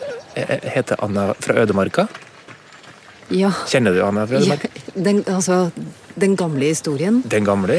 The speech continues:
Speaker 1: historien.
Speaker 2: Legendarisk.
Speaker 1: Jepsi pepsi.
Speaker 2: Ja.
Speaker 1: Og så var det en annen Anna.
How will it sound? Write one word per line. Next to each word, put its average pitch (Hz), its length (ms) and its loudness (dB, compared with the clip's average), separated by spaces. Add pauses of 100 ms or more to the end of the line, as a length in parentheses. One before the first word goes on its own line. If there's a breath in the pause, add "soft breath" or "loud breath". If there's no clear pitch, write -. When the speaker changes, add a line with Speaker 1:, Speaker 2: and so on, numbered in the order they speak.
Speaker 1:
historien. 156 360 -2
Speaker 2:
Legendarisk. 175 880 0
Speaker 1:
Jepsi 98 360 -2
pepsi. 156 220 0
Speaker 2:
Ja. 196 160 4 (920 loud breath)
Speaker 1:
Og 123 120 -4
så 165 120 2
var 139 160 4
det 107 140 2
en - 160 -4
annen 113 640 2
Anna. 104 380 2